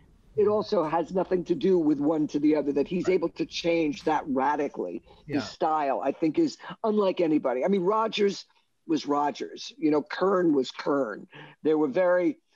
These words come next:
Speaker 1: Arlen clearly was always Arlen, but Steve is able to, and also all the pastiche and follies of
Speaker 2: Well, yeah, it
Speaker 1: being
Speaker 2: was
Speaker 1: able
Speaker 2: his
Speaker 1: to
Speaker 2: neck.
Speaker 1: take,
Speaker 2: Yeah.
Speaker 1: you know, just copy and, uh, imitate them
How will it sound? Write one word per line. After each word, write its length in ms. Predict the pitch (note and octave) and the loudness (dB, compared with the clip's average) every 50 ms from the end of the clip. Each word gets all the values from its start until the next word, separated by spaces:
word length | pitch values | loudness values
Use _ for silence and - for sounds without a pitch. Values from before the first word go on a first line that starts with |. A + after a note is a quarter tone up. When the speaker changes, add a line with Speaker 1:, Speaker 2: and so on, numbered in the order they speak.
| _ _ _ _ | _ _ _ _
Speaker 1:
Arlen 560 | D#3+ E3 F3+ G3+ G3 E3+ D3 B2+ B2+ A#2 - _ _ | -2 0 2 2 0 0 -2 -4 -6 -10 -14 _ _
clearly 540 | - - - E3+ F#3 G3+ G3+ F3+ D#3+ D3 B2+ | -20 -8 -2 2 4 4 4 4 2 0 -2
was 200 | A#2+ B2+ B2+ C3+ | -4 -4 -2 -2
always 280 | C#3 C#3+ C3+ C3 - D3 | 0 2 0 0 0 0
Arlen, 440 | C#3+ C#3+ C#3+ C3+ B2+ A2+ G2+ G#2+ - _ _ - - _ _ - | 0 0 0 0 -2 -4 -8 -12 -16 _ _ -20 -20 _ _ -2
but 200 | F3+ - E3+ - | -2 -2 -2 -4
Steve 500 | - - - - - A3 A#3 B3 B3 G#3 | -12 -20 -20 -10 -2 0 2 2 4 2
is 140 | G3+ F3+ C#3+ | 2 2 2
able 280 | G3 F#3+ F#3+ F3 F#3 F#3 | 2 2 2 2 0 0
to, 160 | - F#3 F#3 | 0 0 2
and 100 | G3 F#3+ | 2 2
also 280 | G3+ A3 - - G3+ | 0 0 0 0 0
all 100 | E3 D#3+ | 0 2
the 80 | D3 D#3+ | 0 -2
pastiche 600 | D3+ - D3+ D3+ C3+ - - - E3 D#3+ D3 - | -2 -2 -4 -4 -4 -4 0 2 2 2 2 0
and 120 | C#3 B2+ - | -4 -6 -4
follies 480 | - F3+ E3+ E3+ E3+ D#3 C#3+ D3+ C#3+ | -2 0 0 2 2 2 2 2 2
of 140 | E3 D#3 D3+ | 2 0 2
Speaker 2:
Well, 260 | C3+ B2+ B2+ C3+ B2 A2 | 0 0 -2 -4 -8 -8
yeah, 140 | A#2+ B2+ B2+ | -6 -4 -2
it 20 | |
Speaker 1:
being 80 | - G3+ | 0 2
Speaker 2:
was 80 | G3 G3 | 2 2
Speaker 1:
able 120 | G3 F#3+ F#3+ | 2 2 2
Speaker 2:
his 20 | - | 2
Speaker 1:
to 40 | F#3 | 0
Speaker 2:
neck. 180 | D#3 C#3+ - - | 0 -2 -4 -2
Speaker 1:
take, 260 | G3+ G#3 G#3+ F3 - - | 2 2 2 2 0 -4
Speaker 2:
Yeah. 140 | A#2 G#2 F#2 - - - - _ _ _ - | -10 -12 -12 -14 -20 -20 -20 _ _ _ -2
Speaker 1:
you 120 | F3 G3 | 0 2
know, 140 | F#3 E3+ D#3 | 2 2 0
just 280 | C#3+ - F#3+ - - - _ _ _ | 0 0 -2 -2 -2 -8 _ _ _
copy 640 | - - - - G3+ G#3+ A#3 A3+ - F#3 D#3 D3+ - | -8 -6 -4 -2 -2 -2 -2 0 2 2 4 4 2
and, 320 | - D3 D3+ D3+ D3 C#3+ D#3 | 2 0 -2 -2 0 0 2
uh, 180 | D3+ D3 C#3+ C3 - _ _ _ _ _ _ _ _ _ _ | 2 2 0 0 -6 _ _ _ _ _ _ _ _ _ _
imitate 560 | - G3 A#3 A#3 - - - F#3+ D3 C#3+ - | -2 0 0 0 -2 0 0 0 0 0 0
them 300 | - D#3+ D3+ D3 D3+ D3 | 0 0 0 0 0 -2